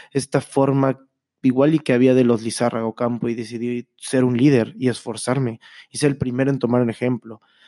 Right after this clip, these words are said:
bajar de peso, salirme del godineo, empezar a hacer cosas tan diferentes que hiciera a la gente de mi alrededor cuestionarse.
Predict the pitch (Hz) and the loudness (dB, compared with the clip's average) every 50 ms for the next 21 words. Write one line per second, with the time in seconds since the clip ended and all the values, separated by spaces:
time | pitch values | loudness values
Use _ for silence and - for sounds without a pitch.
0 | _ _ - 127 120 - 160 135 110 113 - - 131 131 127 - 123 117 113 113 | _ _ -8 -8 -6 -6 -4 -6 -6 -6 -4 0 0 0 0 0 -2 -4 -4 -4
1 | 120 117 117 127 123 120 117 110 107 107 110 104 110 113 120 127 131 123 120 113 | -6 -4 -4 -4 -4 -4 -6 -6 -6 -6 -6 -4 -4 -2 2 2 2 2 2 -2
2 | - - 165 175 175 - 185 165 - - 160 151 165 156 - - 143 147 151 151 | -4 -4 -2 -4 -2 -2 -4 -4 -4 -4 -4 -2 -2 -4 -4 -2 0 0 2 2
3 | 156 151 - 127 117 123 135 - - 185 214 - - _ - - _ _ _ _ | 0 2 2 2 4 4 4 4 4 2 2 2 -4 _ -20 -20 _ _ _ _
4 | _ _ _ _ _ _ _ _ _ _ _ - - 127 - - 147 151 160 143 | _ _ _ _ _ _ _ _ _ _ _ -4 -4 -2 2 2 2 4 4 2
5 | 131 - 143 131 127 143 143 135 123 117 117 117 117 113 110 117 113 113 113 117 | 2 2 0 0 4 4 4 4 4 2 0 0 -2 -2 -4 -2 -2 -2 -2 -2
6 | 117 - - - 123 - - 120 110 107 113 113 113 - - - - _ | -4 -4 -6 -10 -10 -8 -4 -4 -2 0 0 -2 -2 -4 -10 -16 -18 _